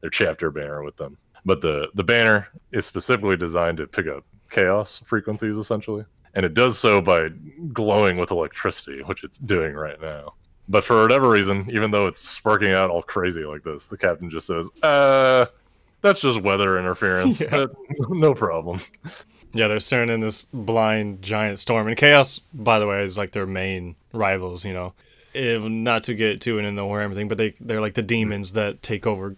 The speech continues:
Speaker 2: old Space Marines and other factions and shit like that. And it's just, like, the
Speaker 1: Exactly.
Speaker 2: vein. It's, like, yeah,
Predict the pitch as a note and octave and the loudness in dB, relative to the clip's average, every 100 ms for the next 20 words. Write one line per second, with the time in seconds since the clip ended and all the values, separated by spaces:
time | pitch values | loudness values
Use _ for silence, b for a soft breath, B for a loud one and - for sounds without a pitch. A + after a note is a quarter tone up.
0 | - A#2 G#2+ - A2+ G#2+ G#2+ G#2 G2 F#2 | -4 -2 -2 -4 -6 -4 -4 -4 -6 -6
1 | G2+ G#2 F#2+ G#2 F#2+ G#2 F#2+ F#2+ - A2+ | -6 -6 0 -2 -2 -8 -10 -12 -10 -8
2 | F#2+ G#2 G2 - b b G2 G2 F#2+ E2+ | -8 -6 -6 -8 b b -6 -6 -6 -8
3 | D2+ G2 F#2+ G2+ A2 A2 G#2+ C3 B2 C3 | -8 -8 -8 -2 0 0 2 0 2 0
4 | A2+ _ - G2 F2+ | -2 _ -6 -6 -6